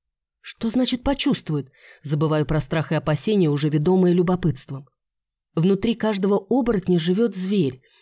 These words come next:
Мы с ним едины, имеем одну душу и одно сердце на двоих, но можем находиться либо в облике человека, либо волка. Благодаря этой магической силе наш вид обладает огромной силой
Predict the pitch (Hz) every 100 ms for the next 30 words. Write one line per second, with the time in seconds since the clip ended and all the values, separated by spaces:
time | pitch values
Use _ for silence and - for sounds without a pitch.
0 | _ 156 214 262 254 220 240 202 220 160
1 | 147 - 208 226 220 196 208 190 247 -
2 | 196 185 214 - 233 - 196 185 180 196
3 | 269 - - - - - 202 254 269 247
4 | 226 240 220 247 - 202 196 202 208 185
5 | 180 175 170 160 156 240 240 247 - 165
6 | 185 190 180 156 131 - 139 _ _ _
7 | - - - 160 180 175 180 202 190 196
8 | 185 185 196 180 - 185 - 233 214 190
9 | 175 180 220 196 180 180 208 202 185 196
10 | 208 190 180 - 240 247